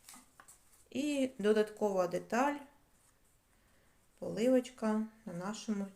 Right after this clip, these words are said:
тістечку. Тобто додатково ми можемо ще прикрасити, тут вишенку зробити,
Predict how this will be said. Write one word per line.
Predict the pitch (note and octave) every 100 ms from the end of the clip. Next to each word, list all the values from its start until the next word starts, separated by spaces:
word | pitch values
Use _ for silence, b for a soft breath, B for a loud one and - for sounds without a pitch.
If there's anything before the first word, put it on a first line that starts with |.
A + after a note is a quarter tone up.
| -
тістечку. | F3 F3 - - - _ B B B B B B
Тобто | A3 A3+
додатково | B3 C4+ C#4 C#4 A#3
ми | A3+
можемо | A3+ A3 G3+
ще | G#3 -
прикрасити, | A3 G3 - F3 F3 E3+ E3+
тут | F3+
вишенку | B3 G#4+ F4 C4+ C4+
зробити, | B3+ B3 A3 A#3 A#3 A3+ A3 A3 G#3+